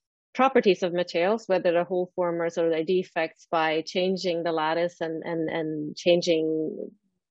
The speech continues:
certain aspects of how the lattice would relax under those conditions. Is that what you're asking?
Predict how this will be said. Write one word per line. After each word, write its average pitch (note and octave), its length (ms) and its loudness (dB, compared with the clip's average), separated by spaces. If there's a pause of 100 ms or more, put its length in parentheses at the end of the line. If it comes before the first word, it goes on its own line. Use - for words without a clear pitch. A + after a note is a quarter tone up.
(260)
certain G#3+ 340 4
aspects - 600 -4
of D#3+ 280 0
how E3 220 2
the E3 160 0
lattice E3+ 260 0
would E3+ 160 -2
relax E3+ 460 -2
under D#3+ 240 -6
those - 460 -4 (200)
conditions. - 460 -4
Is E3 80 -4
that E3+ 160 0
what E3 140 -4
you're - 80 -2
asking? - 280 -12